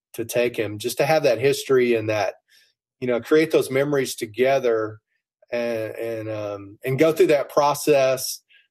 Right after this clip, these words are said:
of working on the land and, and, um, and man,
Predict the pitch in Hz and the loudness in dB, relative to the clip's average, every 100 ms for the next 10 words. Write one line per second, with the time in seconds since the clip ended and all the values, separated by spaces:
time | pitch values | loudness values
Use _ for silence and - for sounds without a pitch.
0 | _ - 117 117 135 135 135 127 120 117 | _ -8 -4 0 0 0 0 0 0 0
1 | 120 120 120 117 104 101 104 - 110 107 | 0 0 0 -2 -6 -8 -12 -14 -10 -8
2 | 101 101 98 98 98 110 _ _ _ _ | -8 -6 -8 -8 -16 -20 _ _ _ _
3 | _ 110 110 123 135 - - | _ -4 0 2 2 0 -4